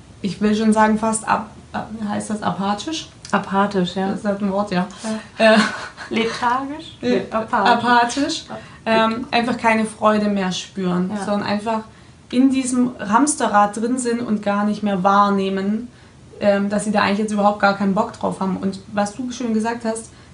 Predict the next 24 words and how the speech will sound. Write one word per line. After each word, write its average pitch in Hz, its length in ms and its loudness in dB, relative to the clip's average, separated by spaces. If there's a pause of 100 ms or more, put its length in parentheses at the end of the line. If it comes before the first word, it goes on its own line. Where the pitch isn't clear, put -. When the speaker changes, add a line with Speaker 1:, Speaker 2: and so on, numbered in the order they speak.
Speaker 1:
da 233 220 4
für 247 140 -2
sich 220 220 -4
selber 240 280 2
und 214 140 0
sein 208 160 4
Leben 208 320 2 (280)
die 208 60 -4
Verantwortung 220 680 2
zu 214 100 -6
übernehmen 202 340 0
und 196 120 2
dann 202 140 6
auch 196 200 2
eine 208 120 0
Entscheidung 214 540 0
zu - 120 -14
treffen 180 460 -6
Speaker 2:
Mhm. 208 300 2
Speaker 1:
und 190 60 0
zu 208 100 -2
sagen, 196 300 2
ja, 202 160 2
und 190 180 -2